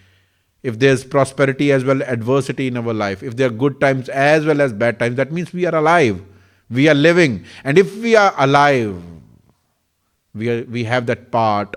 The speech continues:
of the divine within us. Our true identity is that divine within us.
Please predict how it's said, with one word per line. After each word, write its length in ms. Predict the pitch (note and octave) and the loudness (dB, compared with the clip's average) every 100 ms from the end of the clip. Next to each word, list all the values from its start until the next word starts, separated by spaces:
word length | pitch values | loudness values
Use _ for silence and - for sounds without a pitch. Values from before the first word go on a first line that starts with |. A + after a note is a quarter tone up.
| - | -12
of 160 | G2+ | -8
the 100 | A2+ | -8
divine 680 | G2+ A2 G2+ G#2+ A2 G#2+ G#2 | -6 -6 -6 -4 -4 -4 -6
within 320 | G2+ F#2+ F#2+ | -8 -8 -8
us. 380 | F#2+ F#2 - - _ _ _ _ _ _ _ _ _ _ _ _ | -10 -12 -18 -20 _ _ _ _ _ _ _ _ _ _ _ _
Our 220 | G2+ G#2+ | -6 -6
true 320 | G#2 - C#3+ B2+ | -6 -6 -2 0
identity 560 | A2 A2 A2+ A#2 A#2+ | 0 -2 -6 -8 -6
is 180 | A2 G2 | -6 -4
that 260 | A2 A2 G#2 | -2 -2 -4
divine 480 | G#2+ G2 G#2 G#2 | -6 -4 -4 -4
within 320 | G2 F#2 F#2 F2+ | -6 -8 -10 -14
us. 440 | F2 - _ _ | -16 -20 _ _